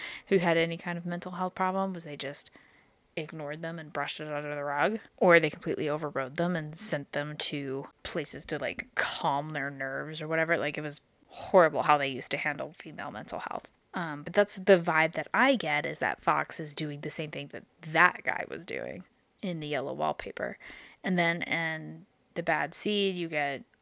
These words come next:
a little girl, and you're not entirely sure. And, like, the little girl in The Bad Seed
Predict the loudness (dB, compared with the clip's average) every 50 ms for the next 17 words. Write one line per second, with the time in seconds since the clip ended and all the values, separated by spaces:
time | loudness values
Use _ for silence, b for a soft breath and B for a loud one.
0 | _ _ _ 0 0 0 0 -2 -4 -4 -2 0 2 4 6 6 4 4 2 0
1 | -4 -6 -14 -18 -20 _ _ _ -4 -4 -2 -2 -2 -2 -2 -2 -2 -2 -4 -4
2 | -4 -6 -4 -6 -4 -2 0 0 0 -2 -4 -6 -2 -2 0 0 0 0 0 0
3 | -2 -2 -2 -4 -4 -4 -4 -6 -6 -10 -16 _ -6 -6 -4 -2 0 0 0 0
4 | 0 0 0 2 2 0 0 -2 -6 -8 -8 -10 -4 0 2 2 2 2 0 -2
5 | -2 -4 -6 -8 -12